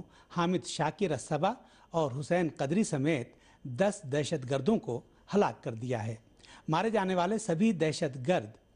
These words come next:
غیر ملکی بتائے گئے ہیں۔ ادھر عراقی فوج کے ترجمان جنرل قاسم عطا نے بتایا ہے کہ الانبار میں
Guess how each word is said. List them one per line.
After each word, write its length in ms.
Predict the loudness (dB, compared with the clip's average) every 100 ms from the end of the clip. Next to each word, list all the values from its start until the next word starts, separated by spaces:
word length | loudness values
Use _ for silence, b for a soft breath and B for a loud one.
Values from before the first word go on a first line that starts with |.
| b b b
غیر 280 | -2 -2 0
ملکی 300 | 0 0 0
بتائے 340 | 0 -4 -4 -2
گئے 140 | 0
ہیں۔ 220 | 0 -4 -12 -14 _ B B 0
ادھر 280 | 2 4
عراقی 280 | 2 0 0
فوج 280 | 0 0 2
کے 100 | 0
ترجمان 540 | -2 -4 0 2 2 0 -8
جنرل 460 | -4 0 0 0 -2
قاسم 440 | -2 -2 0 -2 -4 -2
عطا 180 | 0
نے 120 | 0 -2
بتایا 440 | -4 0 0 2
ہے 140 | 0 -4 B B B
کہ 140 | 0
الانبار 420 | 2 0 0 0
میں 200 | 0 -2